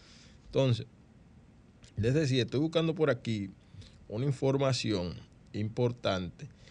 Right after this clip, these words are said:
que nos compartieron los amigos de la Fundación Reserva del País. Romer, si puede ponernos en corto el,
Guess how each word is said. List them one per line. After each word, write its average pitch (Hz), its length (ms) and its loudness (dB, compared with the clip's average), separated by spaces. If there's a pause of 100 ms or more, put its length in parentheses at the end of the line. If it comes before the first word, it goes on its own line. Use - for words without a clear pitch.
(500)
que 101 520 0
nos 101 300 -2
compartieron 117 1000 2 (1600)
los 98 300 -4
amigos 113 600 0 (840)
de 95 640 -6 (1200)
la 98 200 -2
Fundación 107 800 -2 (100)
Reserva 113 720 0 (1040)
del 104 360 -4
País. 87 460 -2 (120)
Romer, 135 320 0
si 110 100 -4
puede 156 260 -2
ponernos 175 420 0
en 127 40 -6
corto 120 500 -2
el, 85 200 -8